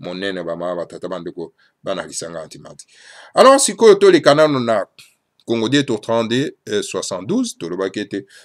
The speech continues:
tokozala solo mpenza, euh, mokuse. Lelo, toye tout simplement ko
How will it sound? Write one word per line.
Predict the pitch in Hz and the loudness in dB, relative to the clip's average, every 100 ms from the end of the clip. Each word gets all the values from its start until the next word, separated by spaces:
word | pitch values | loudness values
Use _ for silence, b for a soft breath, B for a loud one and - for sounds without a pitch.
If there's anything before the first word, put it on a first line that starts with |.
| b | b
tokozala | 120 107 98 98 98 85 | -8 -6 -2 0 0 -2
solo | - 143 123 | -4 0 0
mpenza, | - 104 107 101 - 104 | 0 -2 0 -2 -4 -8
euh, | 95 87 82 - | -8 -8 -14 -18
mokuse. | 92 92 98 107 - 156 - 220 240 _ _ - | -18 -16 -6 -6 -4 -6 -2 -2 -4 _ _ -4
Lelo, | 117 135 214 294 233 - | 0 4 4 2 -12 -12
toye | 101 117 135 135 | -4 0 -2 -2
tout | 143 | -6
simplement | 127 101 107 113 120 | -4 -6 -4 -2 -2
ko | - 101 95 | -2 -4 -4